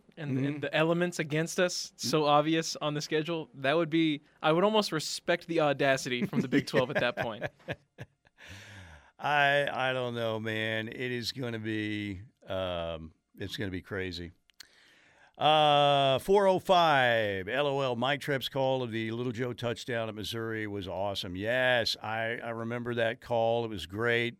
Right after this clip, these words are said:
Speaker 2: Uh, Little Joe broke off a long run on an option play when it looked like Missouri was about to upset the Sooners, the Go Joe Go call, and then the, uh, the, wasn't there, was it the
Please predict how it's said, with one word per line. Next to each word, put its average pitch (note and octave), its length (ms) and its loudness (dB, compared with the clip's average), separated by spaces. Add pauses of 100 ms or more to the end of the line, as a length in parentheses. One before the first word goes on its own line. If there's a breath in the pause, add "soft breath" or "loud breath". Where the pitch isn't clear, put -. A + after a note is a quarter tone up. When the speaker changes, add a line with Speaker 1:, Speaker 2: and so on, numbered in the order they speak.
(120)
Speaker 2:
Uh, F2+ 360 -6 (260)
Little A2 220 -8
Joe A2 280 -4
broke A2 340 -4
off G2 280 -2 (120)
a G2+ 140 -8
long A2 500 -2 (760 loud breath)
run C#3+ 360 6
on B2+ 160 2
an B2 100 0
option C#3+ 400 2
play D3+ 400 4
when C#3 100 0
it A#2 60 0
looked B2 200 -2
like C3 140 2
Missouri B2 460 0
was B2+ 160 -2
about B2 240 0
to A#2 140 0
upset B2+ 320 -4
the A#2 80 -6
Sooners, C3+ 440 -2
the A2+ 80 -4
Go C3 220 0
Joe B2 240 0
Go B2+ 260 0
call, C3+ 540 2
and A#2 240 -4
then B2+ 300 -2
the, A#2 260 -2
uh, G#2 200 -2 (180)
the, G#2 160 -12 (120)
wasn't D3 380 -8
there, D#3+ 220 -2
was A#2+ 120 -6
it A#2 120 -8
the G#2 160 -8